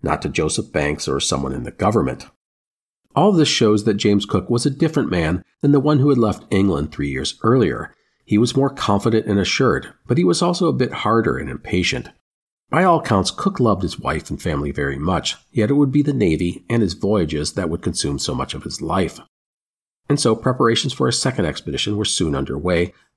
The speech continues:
Cook in the thick of things, just like with his first voyage. He would take his wife back to where he had grown up to see family and friends, including Cook's father and siblings.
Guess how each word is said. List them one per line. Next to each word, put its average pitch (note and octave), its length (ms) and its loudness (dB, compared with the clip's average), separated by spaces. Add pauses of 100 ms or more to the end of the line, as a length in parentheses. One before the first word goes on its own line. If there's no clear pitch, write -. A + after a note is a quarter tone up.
Cook - 200 0
in C2+ 80 -4
the - 80 -10
thick - 240 -2
of - 100 -4
things, D2+ 380 -4 (100)
just - 220 -2
like E2 160 -2
with E2 120 -4
his - 140 -6
first - 320 -2
voyage. C2+ 480 -6 (560)
He D3+ 120 2
would D#3+ 120 4
take D#3 140 2
his D3+ 160 0
wife B2+ 300 0
back F#2+ 260 0
to A#2+ 80 -4
where F#2+ 160 2
he G2+ 120 2
had F2+ 120 -2
grown G2 260 2
up - 360 -4
to C3 100 -2
see C3 140 0
family G2 380 0
and G2+ 160 -4
friends, - 520 -2
including D3 380 2
Cook's - 240 -6
father G#2+ 400 2
and B1+ 120 -6
siblings. D#2+ 560 -4